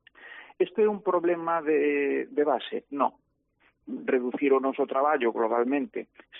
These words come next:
si o repartimos mellor e repartimos, sobre todo, os beneficios derivados do incremento de productividade que conleva a automatización, non é problema ningún. Pero como ata agora non o fixemos moi ben en ese sentido, pois eu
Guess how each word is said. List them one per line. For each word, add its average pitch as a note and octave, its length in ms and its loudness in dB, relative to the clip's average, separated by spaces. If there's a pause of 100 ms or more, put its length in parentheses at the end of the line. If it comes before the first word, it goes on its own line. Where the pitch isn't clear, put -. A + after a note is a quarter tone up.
(160)
si - 260 0 (240)
o A#2 80 2
repartimos A#2+ 760 0
mellor B2 420 2
e A#2 80 -2
repartimos, A#2 640 -2
sobre A#2+ 300 -2
todo, A#2+ 480 0
os A#2+ 240 0
beneficios A#2 760 0
derivados A2 640 0 (640)
do A#2 320 -2
incremento A#2+ 580 -2
de A#2 140 2
productividade A#2+ 800 0
que - 100 -8
conleva A#2 380 -2
a A#2+ 80 4
automatización, C#3+ 880 -2 (500)
non B2+ 240 0
é B2 80 0
problema C#3 320 2
ningún. C3 320 -2
Pero A#2+ 240 -2
como B2+ 240 2
ata B2+ 160 0
agora F#3+ 240 4
non F3+ 160 2
o F3 80 0
fixemos D#3 480 -2
moi C#3+ 160 2
ben C#3+ 240 0
en A2+ 160 -2
ese B2+ 160 -6
sentido, C#3+ 460 0
pois - 180 -4
eu C#3+ 220 2